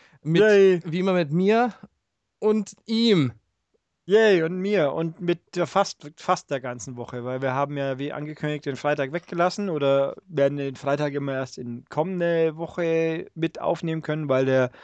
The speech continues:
Speaker 2: der Penis muss ja Freitag sich anderweitig vergnügen, scheinbar.
Speaker 1: Das ist vollkommen korrekt.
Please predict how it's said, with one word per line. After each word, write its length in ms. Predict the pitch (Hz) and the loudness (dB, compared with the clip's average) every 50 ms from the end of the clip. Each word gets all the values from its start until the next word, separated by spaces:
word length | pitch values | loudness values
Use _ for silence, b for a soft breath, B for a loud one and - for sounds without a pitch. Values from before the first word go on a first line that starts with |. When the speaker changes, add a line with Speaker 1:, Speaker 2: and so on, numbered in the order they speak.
| B B B B B - | B B B B B -6
Speaker 2:
der 100 | 135 131 | -4 -4
Penis 420 | 123 - 147 147 156 156 139 - | -2 0 0 0 0 0 -2 -2
muss 280 | 151 147 147 143 - - | -2 -2 -2 -2 0 2
ja 360 | 147 139 135 135 139 135 127 b b b | 2 4 4 4 4 2 0 b b b
Freitag 520 | _ - 131 127 135 135 143 135 120 - - | _ -6 -2 -2 0 0 0 -2 -2 -4 -10
sich 840 | - - - - 196 156 160 147 143 143 131 - - - - - | -18 -20 -20 -20 -18 -16 -14 -10 -10 -10 -10 -12 -16 -18 -12 -10
anderweitig 720 | 143 135 135 135 123 117 110 113 113 117 107 - - - _ _ | -8 -6 -4 -4 -4 -4 -4 -6 -8 -12 -14 -14 -18 -20 _ _
vergnügen, 680 | - - 127 117 113 120 113 110 107 107 98 92 - _ | -12 -10 -8 -6 -6 -4 -4 -4 -6 -6 -8 -10 -14 _
scheinbar. 480 | - - 110 98 101 95 87 76 - _ _ | -12 -10 -10 -10 -8 -10 -10 -12 -12 _ _
Speaker 1:
Das 180 | - 123 123 117 | -12 -10 -10 -10
ist 280 | 123 139 139 131 - - | -12 -14 -14 -16 -18 -16
vollkommen 580 | - - 131 131 120 - - 120 120 123 127 | -10 -8 -8 -8 -8 -10 -10 -8 -8 -8 -8
korrekt. 420 | - 156 147 156 160 - _ - | -8 -4 -4 -2 -4 -4 _ -16